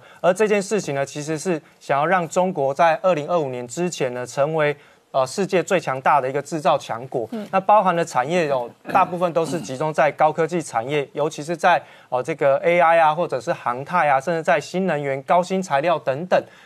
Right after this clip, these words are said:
Speaker 1: 其实都是在二零二五的目标当中哦。
Speaker 2: 嗯。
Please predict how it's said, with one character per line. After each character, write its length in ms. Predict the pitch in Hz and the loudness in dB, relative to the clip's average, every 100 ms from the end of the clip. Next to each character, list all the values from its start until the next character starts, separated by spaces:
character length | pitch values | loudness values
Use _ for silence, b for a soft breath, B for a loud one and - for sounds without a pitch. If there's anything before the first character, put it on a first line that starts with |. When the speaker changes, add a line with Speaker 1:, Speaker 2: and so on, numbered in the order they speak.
| B | B
Speaker 1:
其 140 | 180 | -8
实 180 | 165 165 | -4 -2
都 220 | 180 190 | 2 2
是 120 | 190 | 2
在 200 | 180 190 | 2 4
二 100 | 190 | 6
零 160 | 151 170 | 4 2
二 100 | 165 | 2
五 120 | 123 | 0
的 120 | 131 | -2
目 200 | 131 170 | -2 -4
标 200 | 156 143 | 0 2
当 240 | 143 143 143 | 2 0 0
中 200 | 151 139 | 2 2
哦。 100 | 143 | 0
Speaker 2:
嗯。 60 | 104 | -4